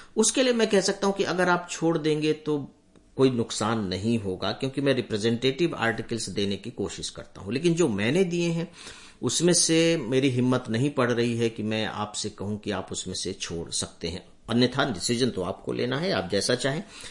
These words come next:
वैसा करने के लिए मित्र स्वतंत्र हैं। साथ ही आपको एक weekly question दिया जाएगा जो mains के pattern पर होता है, एक current content आपको दिया जाता है, अंग्रेजी के अखबार का जो बहुत अच्छा article हमें लगता है mains के लिए जो जरूरी मालूम पड़ता है,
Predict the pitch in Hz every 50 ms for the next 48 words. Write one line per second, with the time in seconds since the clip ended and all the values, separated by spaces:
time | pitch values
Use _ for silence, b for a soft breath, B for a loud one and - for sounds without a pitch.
0 | B B - 104 101 - 104 90 - 98 87 92 104 95 - - 87 90 92 90
1 | 90 90 87 - - - 98 - - 95 - - 160 165 165 160 151 160 175 208
2 | - B B B B B B B B B B B - - - 165 185 - - 202
3 | 196 185 156 - - - 156 143 - 135 135 135 135 139 135 127 - 127 120 -
4 | - - 147 147 135 139 139 139 135 139 131 131 135 - 139 165 196 - - -
5 | - 113 - 101 98 98 104 107 110 110 113 107 - - - - - - - 110
6 | 98 - - 98 98 98 - 127 123 120 127 123 123 117 117 117 113 113 - 127
7 | 123 123 127 123 127 131 - - - - 117 110 - - - - - 110 107 110
8 | 110 104 - - 101 104 101 - 117 117 120 117 110 110 - - 120 104 101 104
9 | 107 107 110 107 104 104 - - 107 107 104 98 107 107 104 104 104 101 107 104
10 | 101 - - 104 98 - 104 98 - 92 98 98 101 - - - 95 95 101 98
11 | 92 95 98 98 - 90 - - - 85 95 98 95 - - 104 98 98 98 98
12 | 98 101 - - - 104 107 104 101 104 104 104 104 104 - - 104 98 95 98
13 | 98 95 87 95 90 90 90 90 107 110 120 131 135 139 123 110 110 120 123 120
14 | - 113 113 - - 123 123 135 135 B